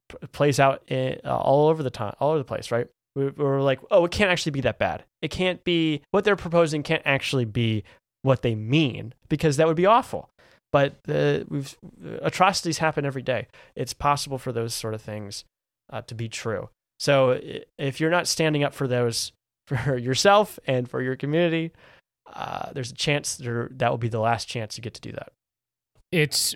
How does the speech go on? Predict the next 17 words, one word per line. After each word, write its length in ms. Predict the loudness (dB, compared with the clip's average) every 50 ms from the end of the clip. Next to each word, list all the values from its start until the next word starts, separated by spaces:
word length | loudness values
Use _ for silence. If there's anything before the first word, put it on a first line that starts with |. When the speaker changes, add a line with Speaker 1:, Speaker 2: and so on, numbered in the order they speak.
| -6 -2
Speaker 2:
really, 500 | 0 2 4 4 6 4 4 4 4 4
I 120 | 2 4
think 220 | 4 2 0 -2 -8
you, 260 | -10 -2 0 0 2
you 200 | 2 2 2 4
mentioned 320 | 4 4 2 4 2 2 0
this 100 | 0 0
in 300 | 0 -2 -2 -2 -2 -2
our 240 | 0 2 2 4 4
review 380 | 4 2 4 4 4 4 4 4
of 180 | 2 0 -2
the 100 | -4 -4
first 300 | 0 2 2 2 2 2
Avatar, 540 | 0 0 0 0 0 0 0 2 2 0 0 0 0
but 260 | 2 2 2 0 -2 -8 -16 -20 _ -2 0
this, 480 | 2 2 2 2 0 0 -2 -4 -8 -14 _ _ _
the, 220 | -2 0 0 -2